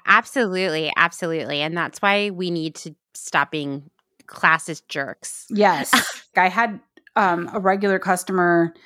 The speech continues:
Speaker 2: who, she didn't work on campus. Uh, oddly enough, she, she worked, she was a representative for a labor union. And
Speaker 1: Oh,
Speaker 2: she
Speaker 1: wow.
Speaker 2: would come in and her last name was,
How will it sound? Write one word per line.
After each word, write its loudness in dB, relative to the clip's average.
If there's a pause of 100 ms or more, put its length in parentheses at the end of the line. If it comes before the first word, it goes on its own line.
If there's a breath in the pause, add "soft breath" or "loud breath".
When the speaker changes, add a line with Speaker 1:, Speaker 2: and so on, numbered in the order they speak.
(460 soft breath)
Speaker 2:
who, 4
she 2
didn't 4
work 2
on 2
campus. 0
Uh, 4 (160)
oddly 6
enough, 4
she, -6 (840)
she -4
worked, 0
she -2
was 4
a 2
representative 2
for 6
a 4
labor 4
union. -2 (560 loud breath)
And 4
Speaker 1:
Oh, 0
Speaker 2:
she 2
Speaker 1:
wow. 8
Speaker 2:
would -2
come 2
in 2
and 2
her 4
last 2
name 4
was, -6